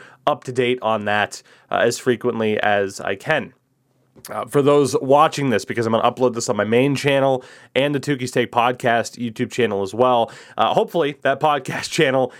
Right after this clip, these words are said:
is not going anywhere unless, again, something happens, uh, regarding the name. There are links to the new Spotify and Apple podcast feeds in the description of wherever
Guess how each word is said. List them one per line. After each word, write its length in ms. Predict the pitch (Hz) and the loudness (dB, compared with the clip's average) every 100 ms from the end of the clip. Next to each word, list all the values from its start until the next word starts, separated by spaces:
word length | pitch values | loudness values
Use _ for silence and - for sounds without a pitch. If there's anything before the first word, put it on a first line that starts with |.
| - | -12
is 200 | - 170 | 0 2
not 260 | 139 151 143 | 4 2 2
going 240 | 143 135 | 0 2
anywhere 340 | 123 120 131 151 | 2 4 4 4
unless, 300 | 131 120 - | 2 0 0
again, 320 | 120 113 131 | 0 2 2
something 360 | 131 113 110 101 | 0 -2 -2 -2
happens, 540 | 101 101 117 120 - - - - | 0 0 -6 -8 -10 -16 -18 -10
uh, 120 | 110 | -6
regarding 600 | 131 131 127 120 117 117 | -2 2 2 2 0 -2
the 100 | 107 | -4
name. 440 | 104 113 117 143 143 - - | 0 2 2 0 -4 -16 -14
There 240 | 117 143 147 | 0 4 4
are 140 | 143 | 4
links 520 | 131 165 214 - - | 4 2 2 -4 -8
to 140 | - 180 | 0 0
the 200 | 156 139 | 2 0
new 440 | 139 165 180 180 | 4 4 6 6
Spotify 1080 | - - - 156 147 156 - 156 147 143 143 | 2 -4 0 2 2 0 0 2 4 2 2
and 300 | 123 123 123 - | 2 0 0 -2
Apple 680 | 120 131 143 135 135 - 131 | -2 -2 -2 -2 -2 -6 -4
podcast 760 | 123 135 127 - 123 127 - | 0 0 -2 -2 -2 -2 -6
feeds 680 | - - 131 113 107 107 - - - - | -18 -10 -8 -6 -6 -8 -12 -12 -20 -6
in 280 | 127 143 151 | -2 0 0
the 300 | 131 123 131 | 0 0 0
description 920 | 117 113 - - 143 143 - 131 120 120 - - - | 0 -4 -4 -4 0 0 2 0 0 -4 -8 -16 0
of 440 | 117 127 127 110 104 - | 2 4 2 -2 -18 -4
wherever 580 | 113 135 151 170 143 | 2 4 4 2 -2